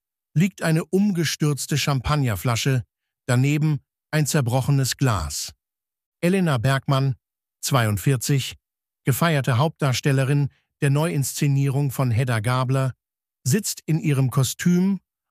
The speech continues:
auf einem Stuhl vor dem Schminkspiegel. Ihr Gesicht ist makellos geschminkt, ihre Haltung elegant, wäre da nicht die unnatürliche Starre und die leichte Verfärbung ihrer Lippen. Der Tod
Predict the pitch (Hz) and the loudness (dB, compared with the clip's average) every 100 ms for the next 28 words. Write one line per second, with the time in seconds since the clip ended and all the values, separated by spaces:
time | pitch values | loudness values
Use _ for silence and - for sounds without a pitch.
0 | _ 139 - 143 123 113 - 151 147 147 | _ -4 -2 -2 0 -2 -2 0 2 0
1 | 143 _ _ _ - 147 139 127 - 135 | -2 _ _ _ -2 0 2 0 2 0
2 | 101 - 113 98 82 73 - _ _ _ | 0 -4 -2 -2 -2 -6 -10 _ _ _
3 | _ _ _ - 151 143 139 196 - 147 | _ _ _ -2 0 2 2 0 -2 -4
4 | - 135 165 - 143 135 131 - 123 135 | 0 0 0 0 0 2 0 -2 -2 0
5 | 160 175 - _ _ _ _ _ 135 120 | -2 -4 -10 _ _ _ _ _ -2 0
6 | 107 139 131 143 135 123 113 101 139 143 | 2 0 0 0 0 0 -2 0 0 0
7 | 151 - - _ _ _ _ _ - 165 | -2 -6 -14 _ _ _ _ _ 0 2
8 | 175 165 160 156 - 143 - 202 196 156 | 2 0 0 0 -2 -2 0 0 2 0
9 | 127 147 139 127 123 - 160 151 135 135 | -2 0 0 0 -2 -2 0 0 0 -2
10 | - _ _ _ - 147 143 139 160 - | -4 _ _ _ -2 0 2 2 0 -2
11 | 139 139 - 165 143 127 135 139 131 131 | -2 -2 0 0 0 0 0 0 0 0
12 | 156 - 87 71 _ _ _ _ _ - | 0 -2 -4 -6 _ _ _ _ _ -4
13 | 104 - 139 143 - - | -2 2 2 2 -2 -12